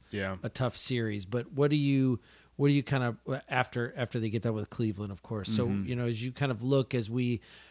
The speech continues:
Speaker 2: as, as we, you know, we're usually recording on Tuesday or Wednesday,
Speaker 1: Mm-hmm.
Speaker 2: so we're
Speaker 1: Yeah.
Speaker 2: gonna finish up the Indians. Then you got three with the Mariners, and then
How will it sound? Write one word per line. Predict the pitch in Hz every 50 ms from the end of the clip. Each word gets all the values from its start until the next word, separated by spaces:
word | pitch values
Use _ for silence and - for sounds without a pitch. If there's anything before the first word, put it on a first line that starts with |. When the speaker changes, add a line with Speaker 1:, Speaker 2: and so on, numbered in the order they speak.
| - _ _ _
Speaker 2:
as, | - 131 135 - - 127 113 110
as | - 170 127 117
we, | 131 127 123 117 - _ _
you | - 185 131
know, | 120 123
we're | 120 120 131 131
usually | 131 131 131 117 120 131
recording | 123 120 101 - - 139 127 117 117
on | 117 113 113 113
Tuesday | - - - 147 135 117 107 131 120
or | 117 117
Wednesday, | 113 117 117 120 120 120 123 127 123 117 120
Speaker 1:
Mm-hmm. | 123 127 123
Speaker 2:
so | - 123 117
we're | 123 175 175 123 117
Speaker 1:
Yeah. | 110
Speaker 2:
gonna | 110 131 127
finish | - - 160 151 151 139 - 156
up | 143 135 131
the | 139 139 139 143
Indians. | 143 135 139 135 139 139 135 123 101
Then | 110 127 123 120
you | 117 113
got | 117 123 117 113 117 127 - - - - - _ _ _
three | - - 147 147 147 147
with | 147 143 143 135 -
the | - 135
Mariners, | 131 131 131 131 131 135 131 131 131 127 127 127 123 110 104 - - -
and | 135 120 117 117
then | 117 113 113 113 113 110 110 110